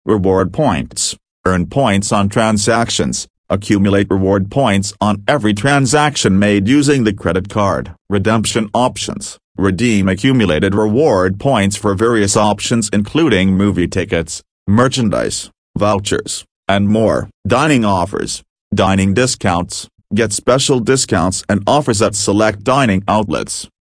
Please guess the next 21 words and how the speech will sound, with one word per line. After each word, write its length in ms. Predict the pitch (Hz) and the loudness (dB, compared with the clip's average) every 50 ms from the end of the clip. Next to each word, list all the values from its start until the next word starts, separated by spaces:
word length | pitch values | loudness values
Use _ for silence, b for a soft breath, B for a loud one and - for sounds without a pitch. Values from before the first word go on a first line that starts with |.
| - | -6
enhancing 640 | - 92 85 85 98 113 107 82 78 78 - 101 95 90 | -4 -4 -2 0 0 0 0 0 0 -2 -2 -2 0 0
your 140 | 92 95 | 0 0
dining 400 | 85 90 101 127 139 131 113 95 | 0 0 0 0 0 0 0 0
experiences. 1040 | 95 95 - - - - 104 101 98 85 67 55 55 - - - 67 67 - - - _ - | 0 -2 -4 -4 -2 -2 0 0 2 0 -2 -2 -4 -6 -4 -4 -4 -4 -6 -8 -12 _ -12
Travel 400 | - - 120 120 123 113 104 92 | -4 -2 0 0 0 0 -2 -2
benefits. 640 | 85 113 127 131 113 104 101 98 87 90 - - - _ _ _ _ _ - | 0 2 2 2 2 0 0 0 0 0 0 -4 -6 _ _ _ _ _ -6
Depending 480 | 107 107 101 - 139 135 123 135 135 127 | -4 -4 -2 0 0 0 0 0 0 2
on 140 | 107 98 98 | 2 2 2
the 80 | 101 | 2
card 380 | 101 - 110 107 107 104 101 98 | 0 0 0 0 2 2 0 0
variant, 580 | 92 117 127 135 123 110 92 76 69 69 71 - _ _ _ - | 0 2 2 2 2 2 0 0 -2 -4 -6 -8 _ _ _ -4
cardholders 640 | - 131 131 135 127 117 104 90 87 98 101 101 | -2 0 0 0 0 0 2 2 2 2 0 0
might 260 | 101 101 104 101 98 | 0 2 2 2 0
receive 540 | 98 104 107 104 - - 120 120 120 117 107 | 0 0 0 0 0 0 2 2 2 2 0
travel-related 920 | 104 - 113 113 113 117 104 104 98 95 92 92 95 104 104 104 104 98 101 | -2 -2 0 0 2 2 0 0 0 0 2 2 2 2 2 2 0 0 0
perks 280 | - 107 104 101 - | 0 0 0 0 -2
such 280 | - - 107 90 87 - | -4 -2 -2 -2 0 0
as 160 | 95 92 - | -2 -2 -2
airport 560 | - 107 120 123 98 - 92 85 82 82 92 | 0 0 0 0 -2 -2 -2 0 0 0 0
lounge 520 | 98 104 113 107 92 80 76 76 82 - - | 0 0 0 2 0 0 0 -2 -2 0 0
access, 540 | 127 123 139 - - - 95 101 101 - | 2 2 2 0 0 0 2 2 0 -2